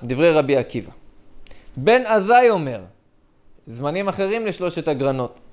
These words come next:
הגמרא תסביר את המחלוקת בין שלושת הדעות, מה, למה כל דעה סוברת אחרת מהדעה הקודמת.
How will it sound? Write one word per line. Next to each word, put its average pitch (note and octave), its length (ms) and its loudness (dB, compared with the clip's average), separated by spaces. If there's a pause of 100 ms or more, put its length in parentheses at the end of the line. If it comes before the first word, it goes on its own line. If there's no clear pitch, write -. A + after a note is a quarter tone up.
(140)
הגמרא D3+ 260 -2
תסביר D#3+ 440 2
את D3 100 0
המחלוקת D#3 540 2 (100)
בין C#3 140 -2
שלושת C3+ 300 -4
הדעות, B2+ 360 0
מה, C3 220 0
למה C#3 260 2
כל D3+ 260 2 (380)
דעה C#3 240 2
סוברת C3+ 460 0
אחרת C3 320 0
מהדעה A#2+ 600 2
הקודמת. A2 560 -4